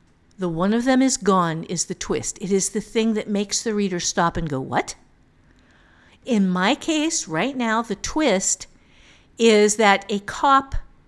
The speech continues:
who is armed, and who was armed when she went down in the basement, uh, eh, who took a lock off the fridge,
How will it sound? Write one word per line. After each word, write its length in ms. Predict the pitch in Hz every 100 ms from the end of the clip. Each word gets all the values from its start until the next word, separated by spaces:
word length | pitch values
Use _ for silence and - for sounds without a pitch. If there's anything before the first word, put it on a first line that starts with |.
| _
who 220 | - 226
is 200 | 214 214 -
armed, 560 | 247 269 180 151 160 - _ _ _ _ _ _ _ _ -
and 160 | 185
who 80 | 185
was 200 | 220 220
armed 340 | 220 233 254 262
when 160 | 247
she 160 | 240 254
went 200 | 226 190
down 320 | 196 214 233
in 180 | - 240
the 80 | 233
basement, 640 | 226 240 233 208 170 175 - _ - - - -
uh, 400 | - 190 185 185 - - -
eh, 260 | 214 - 202
who 320 | 247 220 -
took 280 | - 262 262 - - _
a 100 | 214
lock 500 | 214 196 208 226 - - _
off 340 | 185 214 233
the 80 | -
fridge, 600 | - - 214 190 185 -